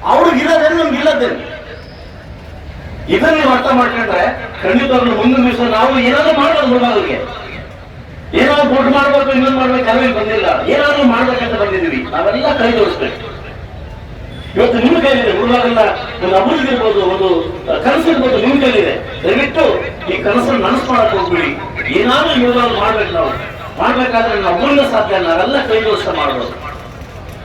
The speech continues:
ಇನ್ನೊಂದ್ಸರಿ ಈ ತರ ಕಾರ್ಯಕ್ರಮ ಆದಾಗ ಯಾರೋ ಅಲ್ಲಿ ಮಾತಾಡ್ತಾ ಇದ್ರೆ, ಯಾರೋ ಇದು ಮಾಡೋದು, ದಯವಿಟ್ಟು ಮಾಡಕ್ ಹೋಗ್ಬೇಡಿ. ನಾನು ಲಾಠಿ ಚಾರ್ಜ್ ಆಯ್ತು, ಪೊಲೀಸರು ಹೊಡಿತಾರೆ, ಅಲ್ಲೇ ಇರ್ತಾನೆ, ನಾನು ನೋವು ಆಯ್ತಾನೆ. ಅಲ್ಲಿ ಇಂಡಿಪೆಂಡೆನ್ಸ್ ಮಾಡ್ತೀವಿ,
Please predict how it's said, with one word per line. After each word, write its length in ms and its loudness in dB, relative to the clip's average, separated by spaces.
ಇನ್ನೊಂದ್ಸರಿ 520 2
ಈ 120 0
ತರ 120 6
ಕಾರ್ಯಕ್ರಮ 400 0
ಆದಾಗ 260 0
ಯಾರೋ 240 2
ಅಲ್ಲಿ 160 0
ಮಾತಾಡ್ತಾ 400 0
ಇದ್ರೆ, 200 0
ಯಾರೋ 160 0
ಇದು 180 -2
ಮಾಡೋದು, 260 0
ದಯವಿಟ್ಟು 340 -2
ಮಾಡಕ್ 240 0
ಹೋಗ್ಬೇಡಿ. 260 -8
ನಾನು 180 0
ಲಾಠಿ 200 0
ಚಾರ್ಜ್ 200 0
ಆಯ್ತು, 160 -4
ಪೊಲೀಸರು 400 0
ಹೊಡಿತಾರೆ, 360 2
ಅಲ್ಲೇ 160 0
ಇರ್ತಾನೆ, 260 -2
ನಾನು 160 -4
ನೋವು 160 6
ಆಯ್ತಾನೆ. 320 -4
ಅಲ್ಲಿ 180 0
ಇಂಡಿಪೆಂಡೆನ್ಸ್ 500 0
ಮಾಡ್ತೀವಿ, 220 2